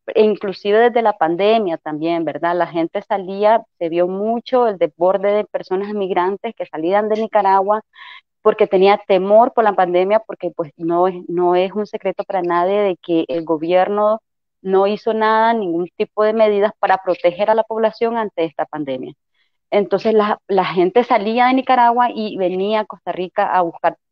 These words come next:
eh, protección ante esa, ante esa situación de salud o esa crisis de salud. Sin embargo, vamos a ver, eso no es un determinante para ser una persona refugiada acá en Costa Rica.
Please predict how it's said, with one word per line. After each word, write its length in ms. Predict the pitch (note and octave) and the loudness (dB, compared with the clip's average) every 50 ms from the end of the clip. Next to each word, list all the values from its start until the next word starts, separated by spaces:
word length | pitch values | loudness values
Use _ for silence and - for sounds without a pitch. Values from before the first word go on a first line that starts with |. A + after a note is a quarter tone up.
| _ _ _ - | _ _ _ -2
eh, 840 | F#3+ F#3+ F3+ F3+ F3 F3 E3+ E3+ E3+ E3+ E3+ E3 E3 E3 E3 E3 D#3 _ _ | 0 2 4 4 4 4 4 4 4 4 4 4 4 2 2 0 -2 _ _
protección 760 | - G3+ G3+ G3+ G3+ F3+ - - - - G3+ F#3+ G3 G3 F#3 | -2 -2 0 0 -2 -4 -4 -10 -6 0 2 2 4 4 2
ante 440 | E3+ E3 E3 - D#3+ D3+ D3+ D3+ | 0 0 -2 -4 -6 -6 -4 -6
esa, 480 | D#3 D3+ _ F3+ E3+ E3+ E3 D#3+ D#3 - | -6 -6 _ -2 0 0 0 -2 -2 -4
ante 380 | - E3 E3+ E3+ E3+ D#3 F3+ F3 | -2 -2 -4 -4 -4 -4 -6 -4
esa 160 | E3+ G3+ G3 | -4 -6 -8
situación 500 | - G#3 F#3+ - E3 D#3+ D#3+ - E3 E3 | -8 -12 -6 -6 -6 -6 -6 -6 -6 -6
de 100 | D#3 D#3 - | -6 -8 -8
salud 320 | - D3 C#3+ C#3+ C#3+ C3+ - _ | -12 -10 -8 -8 -10 -10 -8 _
o 140 | - E3 | -2 -2
esa 200 | D#3 D3+ - E3+ | -2 -2 -4 -8
crisis 380 | E3 - - G3+ G3 - - E3+ | -8 -6 -8 -8 -6 -6 -8 -8
de 100 | - D#3+ | -8 -10
salud. 320 | - - C#3+ D3 D3+ D3 D3 - _ _ _ - - _ _ _ | -12 -12 -8 -6 -6 -8 -8 -10 _ _ _ -20 -20 _ _ _
Sin 300 | _ - - B3+ B3 B3+ | _ -2 0 2 4 4
embargo, 680 | C4 C4+ B3+ A#3 A#3 G#3+ F#3 - E3 D#3+ F3+ G3+ G#3 - _ _ _ _ _ _ - _ | 4 4 4 4 2 2 2 0 0 0 0 0 0 -4 _ _ _ _ _ _ -14 _
vamos 380 | - F#3 F#3 G3 G3 G3 G3 - | -4 -2 -2 -2 -4 -6 -4 -2
a 100 | G#3+ G3 | -2 0
ver, 220 | G#3 A#3+ B3 - - _ _ | 2 0 0 -2 -6 _ _
eso 340 | - F#3+ G3 G3 - - A#3+ | 0 0 0 0 -2 -4 -4
no 280 | B3 B3 B3 B3 A#3+ A#3+ | -2 0 0 0 0 0
es 320 | A#3 A#3 A#3+ B3 A#3 - | -2 -4 -4 -6 -8 -8
un 260 | C4+ - - G#3+ A3 A3 | -8 -6 -6 -6 -4 -4
determinante 760 | A3+ A3+ _ A#3+ A#3 A#3+ B3+ B3 B3 A#3 A3+ A3+ - A#3+ | -4 -4 _ -4 -4 -4 -4 -4 -4 -4 -4 -6 -6 -10
para 300 | - _ G#3 F#3 F3+ F3 - | -6 _ -4 -4 -4 -6 -2
ser 200 | - A3+ B3+ D4 | 0 2 2 2
una 220 | A#3+ G#3+ G3 F3+ F3+ | 2 -2 -4 -4 -4
persona 420 | - F3+ F3 - F3+ F3+ F#3 G3 | -6 -8 -6 -4 -2 0 0 0
refugiada 600 | G3+ G3+ F#3 - - D#3 - - E3+ E3 F3 - - | -2 -4 -8 -10 -16 -10 -2 0 2 2 2 0 -2
acá 300 | F3 E3+ - - D#3+ D#3 | -6 -8 -8 -8 -8 -8
en 100 | D#3 D#3 | -8 -10
Costa 280 | - D#3+ - - D#3+ | -14 -18 -10 -8 -8
Rica. 260 | E3+ F#3 F3 - - | -6 -6 -8 -10 -14